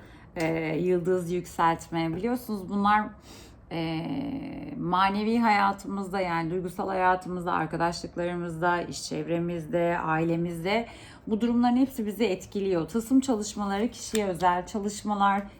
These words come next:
yedi günlük, on bir günlük, yirmi bir günlük ve kırk bir günde etkisi, etkisini mutlaka gösteriyor. Yani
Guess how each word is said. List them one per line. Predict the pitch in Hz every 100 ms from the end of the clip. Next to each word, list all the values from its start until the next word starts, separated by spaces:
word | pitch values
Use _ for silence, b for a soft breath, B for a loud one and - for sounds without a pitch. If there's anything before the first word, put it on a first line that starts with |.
| B
yedi | 156 180
günlük, | 185 196 196 196 196 -
on | 165 175
bir | 196
günlük, | 180 196 196 196 196 175
yirmi | 165 165 165
bir | 220
günlük | 202 170 165 180
ve | 180
kırk | - 190 -
bir | 247
günde | 214 175 165 190
etkisi, | 175 165 175 - 190 208 214 B B B B
etkisini | 185 165 226 - 254
mutlaka | 262 254 180 165 151
gösteriyor. | 147 160 - 175 160 165
Yani | 190 196 185